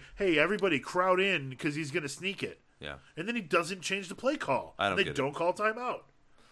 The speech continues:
Speaker 1: Like, I, I don't know.
Speaker 2: They
Speaker 1: When,
Speaker 2: need, they need
Speaker 1: when
Speaker 2: some more
Speaker 1: I feel
Speaker 2: time.
Speaker 1: smart, I don't feel smarter than most of the people in the N F L. But when I do, I know that there's a problem.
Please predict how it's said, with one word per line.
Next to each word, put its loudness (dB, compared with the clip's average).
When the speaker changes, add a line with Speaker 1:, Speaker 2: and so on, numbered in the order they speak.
Speaker 1:
Like, 0
I, 4
I -4
don't 2
know. 2
Speaker 2:
They 0
Speaker 1:
When, 4
Speaker 2:
need, 0
they 0
need 2
Speaker 1:
when 4
Speaker 2:
some 4
more 10
Speaker 1:
I 2
feel 4
Speaker 2:
time. 0
Speaker 1:
smart, -4
I 8
don't 4
feel 4
smarter 2
than -4
most -2
of 0
the -4
people -2
in -2
the 0
N 0
F -4
L. -4
But 2
when 0
I 2
do, 0
I -6
know 0
that 0
there's 0
a -10
problem. -6